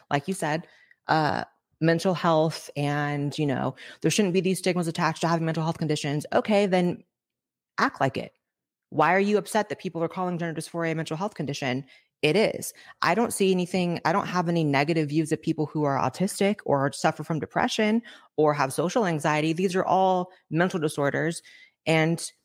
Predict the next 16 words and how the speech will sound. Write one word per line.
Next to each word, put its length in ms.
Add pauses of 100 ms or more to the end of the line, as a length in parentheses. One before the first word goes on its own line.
(140)
if 160
you 100
wanna 180
compare, 680 (180)
a 80
lot 240
of 60
these 200
condor-, 380 (140)
uh, 420 (120)
you 160
know, 200
disorders 600
that 100
people 160
might, 180